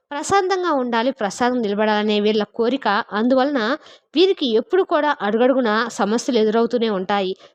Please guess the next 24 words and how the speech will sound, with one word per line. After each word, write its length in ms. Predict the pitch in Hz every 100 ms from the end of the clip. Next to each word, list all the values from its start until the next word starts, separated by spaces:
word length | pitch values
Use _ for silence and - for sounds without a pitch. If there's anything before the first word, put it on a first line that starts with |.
| -
సింహరాశి 520 | 349 381 453 440 -
వారు 220 | 311 285
వీరు 240 | 262 285 262
ఏదైనా 400 | 269 339 285 254 269
ఒక 140 | 262 208
మంచి 360 | 196 269 311 311
మాటగా 440 | 196 196 240 262 214 -
నిలబడినా 540 | 202 208 240 240 208 208 240 - _ -
అది 200 | 302 -
ఆడవాళ్ళైనా 640 | 202 208 233 247 240 247 254
మగవాళ్ళైనా, 680 | 190 185 202 214 208 196 233 262
ముఖ్యంగా 540 | 247 - 403 311 202 240 - _ _ _ _ _ -
మగవారైతే 640 | 220 233 294 294 233 226 233 -
చాలా 300 | 214 254 294
ఇష్టంగా 460 | - - 214 214
ప్రేమిస్తారు. 640 | 220 180 175 185 - 185 190 - - _
ఒక్కొక్కసారి 720 | 277 311 403 - - 320 330 285 311
వారి 320 | 247 247 302
యొక్క 240 | 294 285 247 247
మనసును 440 | 180 208 254 320
కూడా 220 | 285 269 - -
అర్థం 280 | 175 170 220
చేసుకోలేరు. 640 | 196 190 - 202 139 202 - - - -
వీరు 300 | 339 403 339